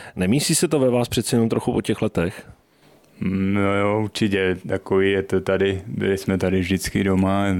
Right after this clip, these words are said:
Speaker 2: takový to domácí hřiště.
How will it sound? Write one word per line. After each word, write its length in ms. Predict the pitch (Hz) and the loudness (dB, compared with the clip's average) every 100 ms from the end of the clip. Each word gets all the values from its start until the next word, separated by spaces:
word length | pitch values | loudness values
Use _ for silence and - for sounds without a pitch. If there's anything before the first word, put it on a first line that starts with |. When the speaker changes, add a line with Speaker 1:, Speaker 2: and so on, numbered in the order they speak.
| 92 - | -2 -6
Speaker 2:
takový 600 | - - 98 95 95 90 - | -8 -2 0 2 0 -2 -8
to 140 | - 95 | -6 -2
domácí 580 | 95 92 90 - - | 0 0 -2 -2 -2
hřiště. 520 | 95 95 90 - 98 | 0 -2 -4 -4 -2